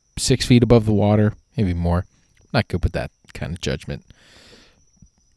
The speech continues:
But you can basically walk around. There's birds, there's rabbits, iguanas, lizards, alligators, all living in, I guess, what could be described as a natural habitat.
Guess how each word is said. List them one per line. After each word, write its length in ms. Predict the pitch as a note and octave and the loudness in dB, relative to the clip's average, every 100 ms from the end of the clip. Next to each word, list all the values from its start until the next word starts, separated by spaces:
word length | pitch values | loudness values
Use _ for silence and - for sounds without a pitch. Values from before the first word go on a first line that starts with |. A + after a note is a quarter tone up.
| _ | _
But 80 | E3 | 4
you 60 | C3+ | 6
can 80 | |
basically 280 | C3 B2+ A#2+ | 6 6 6
walk 200 | A#2 A2+ | 4 6
around. 340 | A#2+ B2 B2+ B2 - | 2 2 2 -2 -6
There's 100 | - | -8
birds, 580 | E2+ G#2+ G#2 G2+ - - - _ _ - _ _ _ _ _ _ - | 0 2 2 0 -4 -10 -16 _ _ -20 _ _ _ _ _ _ -16
there's 180 | - - | -14 -4
rabbits, 460 | A2+ G2 G2+ G2 - | 0 2 2 -2 -6
iguanas, 800 | G2+ F2 F#2 F2+ F#2 F#2 F2+ - - | -8 -6 -4 -2 -2 -2 -4 -10 -10
lizards, 680 | F#2 F2+ F#2+ F#2 F2 - - - - - _ - | -6 -4 -2 -4 -4 -8 -10 -14 -20 -20 _ -6
alligators, 640 | F#2 G2 F#2+ F#2 F#2 - | -2 0 0 2 2 0
all 260 | - D#3+ D#3+ | 4 6 8
living 460 | B2+ A#2+ G#2+ G2+ - - | 8 8 6 4 -6 0
in, 380 | B2 A2+ G#2+ - - - - - - - - - - - - - - - - - - - - - | 2 2 0 -4 -18 -20 -18 -18 -18 -16 -16 -16 -20 -20 -20 -18 -16 -12 -12 -12 -20 -20 -18 -12
I 60 | C#3 | -12
guess, 280 | - - - | -4 -2 0
what 120 | B2+ | -2
could 120 | C#3+ | 0
be 80 | C3+ | -2
described 360 | B2+ - C#3+ B2 | -2 -2 0 2
as 100 | A#2 | 2
a 60 | |
natural 400 | G#2+ A2 B2 A#2 | 2 2 0 0
habitat. 540 | G2+ G#2+ A2+ B2+ C3 | 0 0 -4 -4 -6